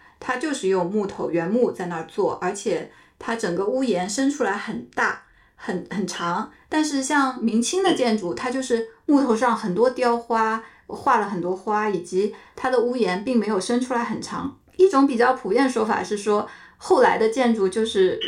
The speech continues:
用，呃，砖墙了嘛，所以它不必承重，呃，那么造得那么结实了。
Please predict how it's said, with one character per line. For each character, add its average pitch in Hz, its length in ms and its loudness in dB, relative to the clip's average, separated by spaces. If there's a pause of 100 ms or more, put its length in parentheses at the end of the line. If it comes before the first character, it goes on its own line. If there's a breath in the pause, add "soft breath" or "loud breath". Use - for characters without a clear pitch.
(120)
用， 220 420 0 (300)
呃， 180 240 -4 (240)
砖 294 260 2
墙 - 320 -6
了 190 80 -4
嘛， 208 240 0
所 - 180 -6
以 190 200 2
它 - 180 -8
不 190 220 2
必 247 460 -6
承 - 280 -6
重， 170 320 -2 (440 soft breath)
呃， - 340 -4 (100)
那 233 120 4
么 175 280 -2 (480)
造 214 200 0
得 180 100 -4
那 214 80 0
么 202 100 0
结 240 260 0
实 330 180 -4
了。 - 160 -10